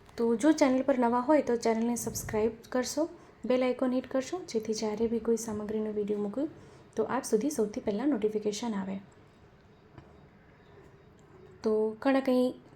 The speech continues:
તૈયાર થઈ ગયું છે. હવે આપણે એને સાઈડ પર દસથી પંદર મિનિટ મૂકી દઈએ. તો પંદર મિનિટ થઈ ગઈ છે. આપણે જો લોટ સુંદર ફૂલી ગયું છે.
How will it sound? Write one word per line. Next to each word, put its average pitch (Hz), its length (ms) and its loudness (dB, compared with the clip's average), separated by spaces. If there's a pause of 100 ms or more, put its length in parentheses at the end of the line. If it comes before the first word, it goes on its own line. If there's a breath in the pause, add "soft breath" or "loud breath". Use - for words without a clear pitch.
તૈયાર 220 280 6
થઈ 233 120 -2
ગયું 262 120 -2
છે. 311 100 -2
હવે 226 260 0
આપણે 208 240 -2
એને 269 240 -2
સાઈડ 202 320 -2
પર 294 160 -4
દસથી 214 260 0
પંદર 208 300 -2
મિનિટ 233 260 -2
મૂકી 208 200 -2
દઈએ. 190 260 -8 (4000 loud breath)
તો 285 60 4
પંદર 311 300 10
મિનિટ 311 280 10
થઈ 254 200 4
ગઈ 233 140 2
છે. 233 120 -2
આપણે 226 280 2
જો 294 120 4
લોટ 262 220 6
સુંદર 240 320 2
ફૂલી 233 340 2
ગયું 202 180 8
છે. 247 180 -2